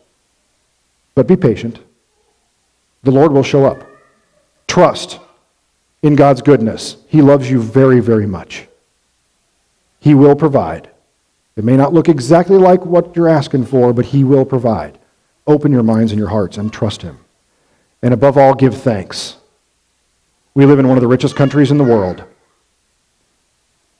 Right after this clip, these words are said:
And we here have a family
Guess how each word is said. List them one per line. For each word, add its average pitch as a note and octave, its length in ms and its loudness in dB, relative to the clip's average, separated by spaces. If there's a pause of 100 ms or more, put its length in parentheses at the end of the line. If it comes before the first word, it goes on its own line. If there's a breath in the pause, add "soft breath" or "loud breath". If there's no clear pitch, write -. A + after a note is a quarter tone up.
(1120)
And C3+ 200 0
we F3 320 6
here B2+ 720 2 (1800)
have D3 200 0
a G3+ 60 -2
family C3 880 0